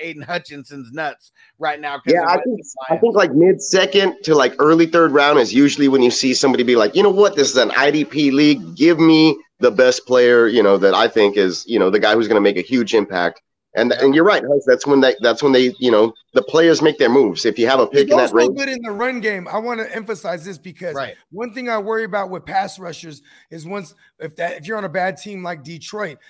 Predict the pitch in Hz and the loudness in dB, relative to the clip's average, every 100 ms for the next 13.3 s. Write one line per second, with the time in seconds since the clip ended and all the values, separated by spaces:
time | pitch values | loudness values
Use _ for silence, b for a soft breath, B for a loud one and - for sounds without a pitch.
0 | b - 175 160 196 208 165 175 208 196 | b -18 -14 -12 -10 -8 -8 -8 -10 -10
1 | 208 190 - 175 - 180 190 196 214 226 | -16 -18 -18 -20 -20 -20 -16 -12 -8 -8
2 | 185 - 226 226 208 240 220 233 226 - | -10 -10 -10 -10 -12 -12 -10 -8 -8 -12
3 | _ _ _ _ 170 214 240 214 220 202 | _ _ _ _ -10 -8 -8 -10 -18 -8
4 | 208 190 269 254 190 135 101 _ _ _ | -6 -4 -4 -4 -8 -12 -18 _ _ _
5 | 139 185 196 156 208 202 160 214 202 - | -10 -6 -6 -2 -4 -4 -6 -6 -6 -10
6 | _ _ 143 180 170 160 143 185 160 131 | _ _ -16 -14 -14 -16 -14 -14 -14 -10
7 | 214 220 135 110 139 170 180 208 208 b | -10 -10 -16 -18 -16 -14 -12 -14 -16 b
8 | b 104 113 190 180 180 202 - 190 196 | b -16 -12 -10 -10 -12 -14 -12 -10 -10
9 | 190 - 240 220 160 - _ _ 165 180 | -10 -8 -8 -8 -12 -18 _ _ -18 -16
10 | 151 190 247 208 165 147 165 147 151 147 | -12 -6 -6 -6 -10 -8 -10 -10 -12 -10
11 | 151 165 202 165 240 247 180 165 170 156 | -10 -10 -10 -6 -6 -6 -10 -10 -10 -10
12 | 143 156 143 143 143 127 120 110 123 135 | -10 -10 -10 -14 -14 -14 -16 -18 -16 -16
13 | 147 170 | -14 -14